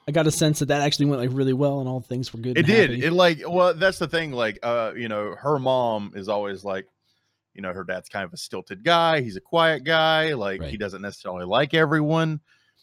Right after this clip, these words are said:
Speaker 2: And, you kn-, you know, I, I guess they were setting the primer just in case me and him didn't, didn't get along.
Speaker 1: Okay. <laughs>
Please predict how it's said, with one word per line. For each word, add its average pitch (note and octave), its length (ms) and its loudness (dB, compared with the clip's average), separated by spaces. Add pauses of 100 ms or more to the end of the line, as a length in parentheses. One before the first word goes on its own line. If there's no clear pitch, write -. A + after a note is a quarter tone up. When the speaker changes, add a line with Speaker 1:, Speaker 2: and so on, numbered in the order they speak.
(360)
Speaker 2:
And, A2 800 -2 (300)
you A#2 160 -4
kn-, G#2+ 160 -10
you B2+ 180 -8
know, B2+ 260 -2
I, C#3+ 200 4
I C#3+ 80 4
guess D3 220 2
they D3+ 100 4
were B2 100 4
setting B2 380 0
the - 80 -4
primer A#2+ 400 0
just A2 240 -6
in G2+ 80 -6
case A2+ 240 -6
me G#2+ 120 -4
and G2+ 120 -4
him G#2+ 160 -4
didn't, G2+ 340 -2 (100)
didn't A#2 220 0
get A2+ 160 2
along. G#2 460 0 (260)
Speaker 1:
Okay. A#2 360 -2
<laughs> - 60 -20